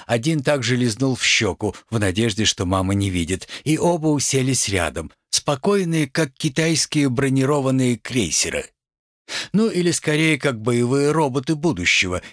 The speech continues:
из текучего металла. Доберманы они такие. «Добрый день. Присаживайтесь. Берега хватит на всех». Его всегда хватало.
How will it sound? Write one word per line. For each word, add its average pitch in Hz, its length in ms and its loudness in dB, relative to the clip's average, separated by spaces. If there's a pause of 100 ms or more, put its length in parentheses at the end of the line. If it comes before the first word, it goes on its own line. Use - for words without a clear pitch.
из 135 220 0
текучего 117 540 -2
металла. 80 580 -4 (500)
Доберманы 113 680 2
они 147 200 2
такие. 80 640 -6 (1080)
«Добрый 143 360 0
день. 113 400 -2 (240)
Присаживайтесь. 123 1200 0
Берега 151 480 0
хватит 113 440 -2
на 120 100 0
всех». - 440 -4 (800)
Его 131 280 2
всегда 92 460 -2
хватало. 78 640 -4